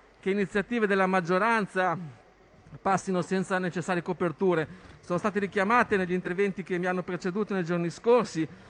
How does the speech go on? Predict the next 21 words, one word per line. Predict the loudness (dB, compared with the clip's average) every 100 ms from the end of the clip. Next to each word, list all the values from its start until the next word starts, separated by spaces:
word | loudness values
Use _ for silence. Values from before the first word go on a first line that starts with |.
| -20 -10
su | -8 -2
tutti | 0 2 4
dall'onorevole | 4 0 0 -2 0 -2
Garavaglio | 0 0 2 2 2
e | -2
Comaroli. | -2 -2 -2 -4 -6 -10 -14 _ -20 -20 -20 -20 _ -12
E | -8
quindi | -4 -2 -2
con | -2 0
questa | 2 2 0
innovazione | 2 2 0 2 2 4
aumenta | 4 4 2 2 0
a |
dismisura | 0 -2 -2 0 0 2 2
la | 2
platea, | 0 0 2 2 0
perché | -2 -2 -4
appunto | -4 -4 -2 -2
ne | -2
fanno | -4 -4
diritto | -4 -4 -4 -2 -4